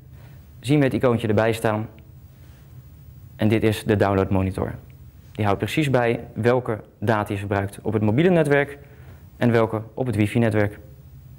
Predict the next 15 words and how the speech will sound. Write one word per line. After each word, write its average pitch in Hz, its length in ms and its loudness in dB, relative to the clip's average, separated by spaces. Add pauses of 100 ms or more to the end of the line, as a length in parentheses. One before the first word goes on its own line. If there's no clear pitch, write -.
(800)
Zoals 170 260 0
ik 147 80 -6
al 135 100 2
zei, 104 320 0 (120)
kan 143 200 2
je 104 200 2
je 113 120 2
wifi 156 280 2
instellen 101 400 2
om 113 120 0
je 110 100 2
dataverbruik 104 720 0
te - 180 -6
beperken. 107 540 2 (720)
Ook - 300 0